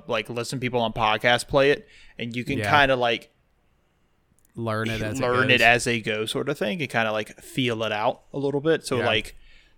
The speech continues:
Speaker 1: the words, words on the, the handbook aren't as abstract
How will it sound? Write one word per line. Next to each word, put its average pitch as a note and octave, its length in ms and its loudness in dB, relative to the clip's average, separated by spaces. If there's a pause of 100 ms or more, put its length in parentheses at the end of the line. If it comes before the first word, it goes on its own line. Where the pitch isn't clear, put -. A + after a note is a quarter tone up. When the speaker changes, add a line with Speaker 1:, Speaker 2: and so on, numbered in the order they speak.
(400)
Speaker 1:
the B2+ 80 0
words, B2 420 2 (280)
words C3+ 280 2
on C3 200 4
the, A#2 320 2
the A#2+ 120 0
handbook B2 520 4
aren't A#2+ 260 -2
as A2+ 460 2
abstract A#2 840 -2